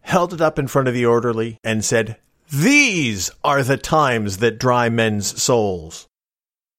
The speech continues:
The risk with that one is this. Not too many people remember that quote from Thomas Paine, "These are the times that try men's souls," that he said back in seventeen seventy-six.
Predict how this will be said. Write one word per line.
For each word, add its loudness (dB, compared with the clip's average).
The 0
risk 2
with 2
that 0
one 2
is -2
this. -6
Not 0
too 2
many 2
people 0
remember 2
that 0
quote -2
from -4
Thomas -2
Paine, -4
"These -4
are 0
the -4
times -4
that -8
try 0
men's -2
souls," -4
that -4
he -10
said -4
back -6
in -10
seventeen -8
seventy-six. -6